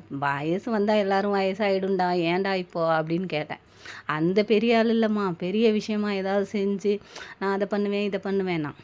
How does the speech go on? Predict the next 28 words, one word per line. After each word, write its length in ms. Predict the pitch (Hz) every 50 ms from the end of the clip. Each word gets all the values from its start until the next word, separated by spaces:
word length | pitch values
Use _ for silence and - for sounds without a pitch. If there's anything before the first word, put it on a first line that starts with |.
| - - - -
அப்ப 560 | - 175 165 - - 202 190 170 165 175 180 196
எனக்கு 380 | 214 202 190 180 170 - 170
எங்க 180 | 165 160 165 156
பாட்டி 360 | 151 165 156 170 196 208 233
சொன்ன 260 | 214 196 170 165 185
கதை 360 | 185 - 185 170 175 185 180
ஞாபகத்துல 380 | 170 156 165 170 165 165 - 165
வந்தது. 400 | 156 156 160 156 160 160 156 - - - - - - - - - - -
நான் 240 | - 202 214 247 247
உடனே 300 | 233 214 196 196 214 220
அவன்கிட்ட 360 | 233 220 208 196 185 180 170
சொன்னேன், 380 | 214 208 - 202 196 196 202 - - - - - - - - - - - -
"நான் 160 | - 170 175
உனக்கு 340 | 208 220 220 208 208 - 214
ஒரு 100 | 196 196
கதை 280 | 196 - 180 185 220 240
சொல்றேன், 380 | - 247 208 185 202 220 226
கேக்குறியான்னு?" 560 | 214 - 202 208 208 220 208 202 170 170 190 196
கேட்டேன். 300 | 185 175 160 160 151 - - - - -
அவன் 300 | - 180 180 180 196 214
உடனே, 340 | 202 170 160 160 175 190 202
"சரி 240 | 214 - 214 196 220
சொல்லு" 440 | 202 - 202 175 175 190 208 214 190
அப்படின்னான். 420 | 165 160 160 160 160 156 160 156 - - - - - - - - - - - -
அப்ப 600 | - 165 180 - - - 247 208 170 160 165 185 214
ரெண்டு 280 | 233 208 196 180 185
நண்பர்கள் 520 | 180 170 156 175 190 208 262 247 226 214 190
இருந்தாராங்க. 640 | 175 170 175 165 170 165 160 165 170 175 170